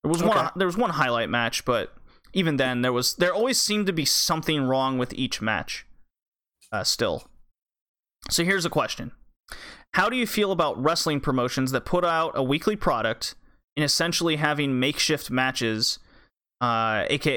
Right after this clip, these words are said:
Speaker 1: A tag matches or weak singles matches with weak stories on the, on pay-per-views? So I'll give you a couple examples. The example here was the Willie Mack versus Sami Callihan match, which they just seemed to be starting a storyline, and it, it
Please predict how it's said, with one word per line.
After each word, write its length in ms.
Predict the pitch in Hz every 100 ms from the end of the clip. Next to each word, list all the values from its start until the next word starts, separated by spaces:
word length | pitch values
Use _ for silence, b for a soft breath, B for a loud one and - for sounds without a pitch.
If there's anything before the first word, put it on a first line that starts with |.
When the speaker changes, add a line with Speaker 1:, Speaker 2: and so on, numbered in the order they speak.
| 123
Speaker 1:
A 20 |
tag 320 | 123 - 143
matches 720 | 131 131 131 143 127 123 127 -
or 260 | - 127 123
weak 240 | 127 135
singles 400 | 131 - 127 120
matches 380 | 127 117 117 120
with 180 | 120 -
weak 180 | 127 120
stories 420 | - 123 113 110 -
on 320 | 123 120 117
the, 180 | 110 107 - 85 -
on 220 | 131 127
pay-per-views? 680 | - 113 101 87 73 65 - b b b -
So 120 | -
I'll 40 | 135
give 160 | 143
you 60 | 143
a 40 |
couple 260 | 123 143 123
examples. 580 | 117 113 107 73 - - -
The 60 | 147
example 380 | 131 160 160 127
here 500 | - 254 233 139 135
was 380 | 139 135 123
the 80 | 131
Willie 220 | 127 135
Mack 240 | 127 123 123
versus 320 | 123 120 113
Sami 220 | - 113
Callihan 460 | 104 113 131 151 160
match, 380 | 160 190 - - _ _ _ _ _
which 200 | 135 -
they 100 | 131
just 220 | 123 135
seemed 180 | - 147
to 40 | 131
be 80 | 120
starting 640 | - - 131 143 151 151
a 80 | -
storyline, 680 | 147 - 156 160 170 180 202 - b b b _ -
and 120 | 135
it, 120 | 135
it 40 | -